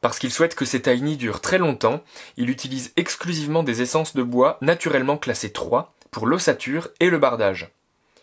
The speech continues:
Ces bois ne nécessitent aucun traitement chimique, ni insecticide, ni fongicide. Tous les bois qu'il travaille proviennent uniquement du sud-ouest de la France, avec le pin Douglas, le peuplier,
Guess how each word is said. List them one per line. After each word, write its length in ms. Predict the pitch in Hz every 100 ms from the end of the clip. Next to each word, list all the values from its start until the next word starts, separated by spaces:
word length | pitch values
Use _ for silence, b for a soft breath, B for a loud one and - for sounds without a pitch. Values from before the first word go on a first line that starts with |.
| b b b b -
Ces 200 | - 117
bois 180 | 139
ne 120 | 180 139
nécessitent 540 | 120 127 120 123 -
aucun 220 | 175 175 175
traitement 360 | 151 - 139
chimique, 540 | - 127 135 170 - -
ni 200 | 135 156
insecticide, 600 | 156 135 - 123 170 156
ni 160 | 135 143
fongicide. 600 | 156 131 113 127 160 165 b b b b b b b b b b b -
Tous 120 | 277
les 100 | 247
bois 240 | 180 185 196
qu'il 160 | 175
travaille 500 | 151 151 135 139 180
proviennent 460 | 170 - 147 147 147 -
uniquement 400 | 214 220 170 208
du 140 | 165
sud-ouest 580 | - - 226 208 202 -
de 120 | 143 139
la 100 | 123
France, 500 | - 123 190 - b b b
avec 280 | 120 127 123
le 160 | 113
pin 260 | - 185 190
Douglas, 640 | 170 147 117 165 - - -
le 160 | 113
peuplier, 600 | 139 185 - 123 107 131